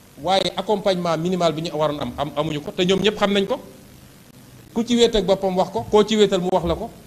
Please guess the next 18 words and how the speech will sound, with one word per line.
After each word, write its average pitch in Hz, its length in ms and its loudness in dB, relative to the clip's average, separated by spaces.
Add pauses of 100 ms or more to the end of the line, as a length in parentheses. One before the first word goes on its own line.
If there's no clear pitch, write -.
(1700)
Kon 180 140 4
ñun 233 220 2 (560)
nekkuñu 202 400 2
ci 196 100 -4
politique 180 360 -2
politicienne. 131 460 -4 (1800)
Ba 143 200 2
tax 214 180 4
nag, 160 160 2 (2000)
lii 196 440 4 (680)
daf 170 240 0
ñoo 202 200 2 (220)
andi 175 280 0
ci 170 80 -10
constat 165 480 -2
bi 143 100 -2
ñu 156 100 0
wax. 135 140 2